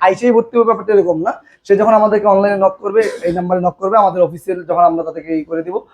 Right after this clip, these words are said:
তারা কিন্তু এখানে অনলাইনের মাধ্যমে ভর্তি হতে পারছে। Even মানি রিসিট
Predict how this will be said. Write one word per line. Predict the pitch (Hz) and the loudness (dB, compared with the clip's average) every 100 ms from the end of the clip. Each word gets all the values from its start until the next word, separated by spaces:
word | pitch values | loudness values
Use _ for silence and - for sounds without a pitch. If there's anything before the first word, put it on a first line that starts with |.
| _ - | _ 0
তারা | 175 | 2
কিন্তু | 185 190 196 | 2 2 2
এখানে | 175 185 196 | 2 2 2
অনলাইনের | 175 180 185 | 2 2 0
মাধ্যমে | 196 185 226 | 0 0 -4
ভর্তি | 175 - 180 | -4 -10 -4
হতে | |
পারছে। | 180 185 226 226 | 0 0 0 0
Even | 254 | 2
মানি | 226 208 214 | 4 2 0
রিসিট | 196 214 | -4 -8